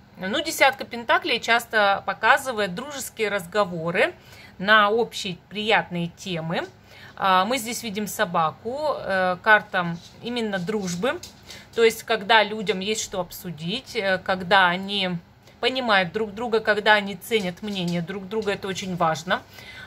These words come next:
А, когда они уважают, э, другого человека как личность, и у них есть, э, допустим, общее увлечение. То есть хобби, какие-нибудь занятия, да, когда они могут поддержать друг друга в разговоре.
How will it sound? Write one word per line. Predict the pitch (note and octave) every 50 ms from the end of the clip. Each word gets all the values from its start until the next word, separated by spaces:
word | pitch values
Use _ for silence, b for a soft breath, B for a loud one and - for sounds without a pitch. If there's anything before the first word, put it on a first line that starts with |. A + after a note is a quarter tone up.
| B B B
А, | F3 F#3 F#3 F3+ F3+ F3+ F3 F3 F3
когда | - G#3+ G3 G3+ G3 A#3 A#3 A#3+ A3+ -
они | - G#3 G#3 G#3+ A3 A#3+ A#3+ A3+
уважают, | E3 G#3 G3 G#3+ G#3+ F#3+ A3 G#3+ G3+ - - D#3
э, | A#2 D#3 F#3+
другого | F3 F#3 G#3+ G3 A3 G3+ G3
человека | G3 - G#3 G3 - F#3+
как | - - A3+ A#3+ A#3 -
личность, | G#3+ G3 F#3 E3+ F3 - - G#3+ A#3 D4 E4 - - - - -
и | G#3 A#3
у | A#3
них | A3+ A3+ B3+ D#4 E4+ - -
есть, | A3 F#3 G3+ G#3+ C4 C4+ - - - A3+
э, | G#3+ G3+ F#3+ F#3+ F#3
допустим, | F3 F3+ - G#3 F#3 - - G#3+ G3
общее | G#3 A3 A3 - - A3+
увлечение. | G3 F3+ G3+ G3+ F#3 - - - F#3+ E3+ C#3+ - - C3+ - - - B B B B B B B B
То | G3+
есть | G#3 -
хобби, | - - - C#4+ D#4 D#4 C#4+ A3+ A#3 A#3+
какие-нибудь | - A3+ A3 - - G#3 F#3+ F#3 F3 F3 -
занятия, | F#3 F3+ F3+ G3+ A3 B3 A#3+ A#3 A3+ A3+ - G#3 F#3
да, | E3+ F#3+ G#3+ A3
когда | - F#3+ F#3 F3+ F#3+
они | F#3+ F#3+ F#3+
могут | G3 F#3 F3 F3+ -
поддержать | - F3 E3+ F#3+ E3+ D#3+ G3 G#3+ A3+ A3+ -
друг | G#3 G3 F3
друга | - F#3+ G3 F3+ F#3
в | F3 E3+
разговоре. | F3+ F3+ F3 - - F#3 E3+ F3+ F3+ F3+ E3+ E3+